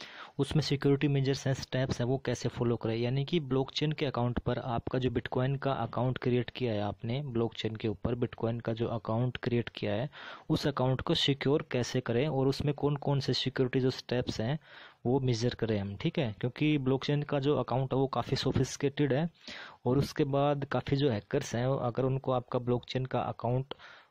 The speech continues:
मालूम हो गया, तो उसको हैक करने की कोशिश करते हैं, ठीक है। तो आप उस हैकिंग से कैसे बचें,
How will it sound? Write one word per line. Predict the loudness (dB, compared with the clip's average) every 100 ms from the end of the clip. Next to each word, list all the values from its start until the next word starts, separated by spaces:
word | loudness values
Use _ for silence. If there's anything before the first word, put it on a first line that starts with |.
| _
मालूम | -2 2 2
हो | 0 0
गया, | 0
तो | 0
उसको | 0 0 -4
हैक | 0 -2 -2
करने | -4 -2 -2
की | -2
कोशिश | -2 -2 -4
करते | -4 -8 -6
हैं, | -8 -6
ठीक | -6 -4
है। | -6
तो | -2 -2
आप | 0 0 0
उस | -2
हैकिंग | -4 -6 -4 -4
से | -2
कैसे | -4 -2 0 0
बचें, | -2 -2 -2 -4